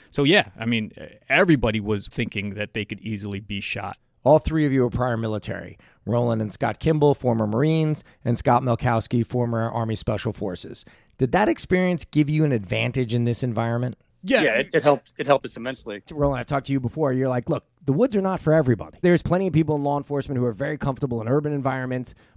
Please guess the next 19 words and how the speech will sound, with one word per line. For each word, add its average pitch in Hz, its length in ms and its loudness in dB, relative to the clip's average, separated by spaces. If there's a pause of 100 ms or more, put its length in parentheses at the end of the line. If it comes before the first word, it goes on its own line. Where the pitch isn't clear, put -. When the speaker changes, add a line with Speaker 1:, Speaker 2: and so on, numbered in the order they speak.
Speaker 2:
but 123 140 -2
the - 80 -2
woods 185 400 0
present 143 400 -2
a 131 60 -8
particular - 480 -6
set 151 100 2
of 131 80 0
obstacles 123 640 -2 (120)
that - 180 -18
could 147 160 -4
be 123 320 -2 (140)
terrain 156 420 -2
related, 170 560 -2 (300)
it 117 160 -6
could 139 180 -2
be 123 500 -2
insect 185 540 -4
related. 165 600 -6